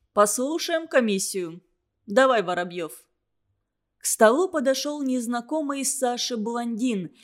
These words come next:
и, разложив перед собой целый ворох бумаг, начал докладывать. Комиссия, созданная комсомольским бюро факультета, детально ознакомилась с постановкой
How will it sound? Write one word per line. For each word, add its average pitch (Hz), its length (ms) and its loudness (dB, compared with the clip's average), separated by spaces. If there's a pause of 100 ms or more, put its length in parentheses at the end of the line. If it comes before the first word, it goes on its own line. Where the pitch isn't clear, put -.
(140)
и, 208 100 4
разложив 220 640 0
перед 214 240 -4
собой 208 300 2
целый 208 440 2
ворох 202 340 -2
бумаг, 208 460 -2 (280)
начал 294 460 -2
докладывать. 170 920 -4 (1080)
Комиссия, 302 720 4
созданная 285 600 -4
комсомольским 240 840 -4
бюро 208 260 2
факультета, 196 800 -4 (140)
детально 302 580 2
ознакомилась 208 800 0
с - 40 -10
постановкой 202 1000 -4